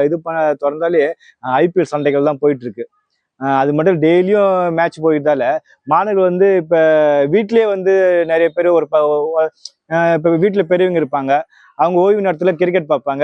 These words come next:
அந்த நேரத்துல வந்து மாணவர்களால வந்து படிக்க முடியுமா பார்த்தா படிக்க முடியாது, ஏன்னா அவர்களுக்கும் வந்து கிரிக்கெட் பார்க்க தான் தோணும்.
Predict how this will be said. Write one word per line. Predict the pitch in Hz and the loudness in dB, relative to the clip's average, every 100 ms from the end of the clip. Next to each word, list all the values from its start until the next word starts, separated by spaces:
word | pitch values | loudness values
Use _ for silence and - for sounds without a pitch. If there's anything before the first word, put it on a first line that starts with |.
| 156 | 0
அந்த | 151 190 | 0 0
நேரத்துல | 196 214 202 | -2 0 -2
வந்து | 202 | 0
மாணவர்களால | 175 170 208 196 180 180 | 0 -2 0 0 2 2
வந்து | 180 175 | 0 0
படிக்க | 165 175 175 | -2 -2 -4
முடியுமா | 160 165 160 | -2 -2 0
பார்த்தா | 156 151 180 | -2 -4 -4
படிக்க | 175 180 | -2 0
முடியாது, | 165 151 | 2 0
ஏன்னா | 175 202 | 0 0
அவர்களுக்கும் | 165 202 214 220 214 | 2 2 0 -2 -2
வந்து | 196 180 | -2 -2
கிரிக்கெட் | 190 196 - | 0 -2 -2
பார்க்க | 160 160 | -2 -2
தான் | 151 | -2
தோணும். | 160 147 | -2 -4